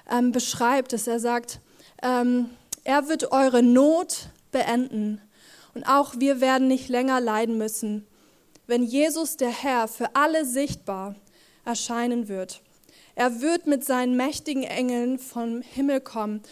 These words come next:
umgeben von loderndem Feuer." Okay, krass. Und hier steht, "Jede Art von Ungerechtigkeit und Böse wird dann ein Ende finden." Und die Bibel spricht hier über einen großen Tag des Gerichts,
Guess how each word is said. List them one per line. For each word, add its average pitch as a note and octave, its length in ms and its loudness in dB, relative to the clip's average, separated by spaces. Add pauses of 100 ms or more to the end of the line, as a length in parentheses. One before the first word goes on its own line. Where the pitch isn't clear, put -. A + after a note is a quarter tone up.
(240)
umgeben D4 680 0
von A#3+ 300 0
loderndem A#3+ 720 0 (220)
Feuer." G3+ 520 -6 (160)
Okay, A#3+ 360 -2
krass. A#3 540 -4 (600)
Und C4+ 280 0
hier B3+ 200 0
steht, D4+ 300 0
"Jede D#4+ 480 2
Art D4 260 4
von C4+ 320 -2
Ungerechtigkeit A#3+ 1160 0
und A#3 200 -2
Böse B3 460 0
wird B3+ 340 0 (540)
dann C#4 380 6
ein G#3+ 320 -4
Ende A3+ 260 2
finden." G#3 640 -6 (420)
Und B3+ 240 2
die C4 80 2
Bibel E4 320 4
spricht - 420 -2
hier C#4+ 180 -2
über C4 220 0
einen A#3+ 200 0
großen C#4+ 480 2
Tag C4+ 360 -2
des A#3+ 200 -4
Gerichts, A#3+ 680 -6